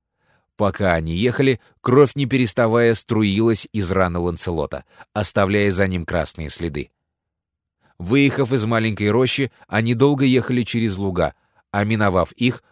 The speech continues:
углубились в темный лес, где под сенью вековых деревьев ютилось жилище отшельника. У подножья небольшого холма с бьющим из него чистым источником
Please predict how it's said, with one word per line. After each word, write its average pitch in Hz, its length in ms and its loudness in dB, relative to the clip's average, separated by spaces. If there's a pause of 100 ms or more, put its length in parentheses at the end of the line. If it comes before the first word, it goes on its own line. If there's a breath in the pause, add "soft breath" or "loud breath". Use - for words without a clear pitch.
(120)
углубились 127 680 2
в - 120 -14
темный 107 400 0
лес, 127 340 0
где 104 300 0
под 110 200 0
сенью 92 460 -2
вековых 85 440 -2
деревьев 127 520 -2 (260 soft breath)
ютилось 120 540 2
жилище 95 520 -2
отшельника. 76 720 -6 (680)
У 139 120 0
подножья 135 560 0
небольшого 123 580 0
холма 110 480 -2 (200 soft breath)
с 95 140 -8
бьющим 113 480 0
из 95 200 -4
него 104 260 0
чистым 85 460 -6
источником 131 640 -4